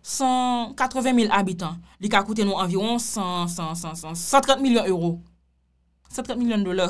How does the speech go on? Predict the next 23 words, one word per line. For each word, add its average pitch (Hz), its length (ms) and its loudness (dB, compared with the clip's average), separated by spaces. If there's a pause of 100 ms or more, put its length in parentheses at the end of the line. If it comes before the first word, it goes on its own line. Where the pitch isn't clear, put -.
(200)
<laughs> - 220 -10
Donk, 214 180 0
kounye 277 180 0
a, 269 80 2
poze 233 240 0
tèt 220 160 -4
ou - 60 -8
kesyon: 233 340 0 (160)
kibò 254 240 4
n 190 80 2
ap 170 80 -2
jwenn 175 160 -2
avèk 156 300 -8
li? - 20 -20 (880)
An 285 80 2
n 269 80 2
di 277 80 0
de 202 380 4
pwen 269 160 0
kat 220 180 4
milyon 196 300 2
kretyen 175 420 -2
ayisyen 180 400 -4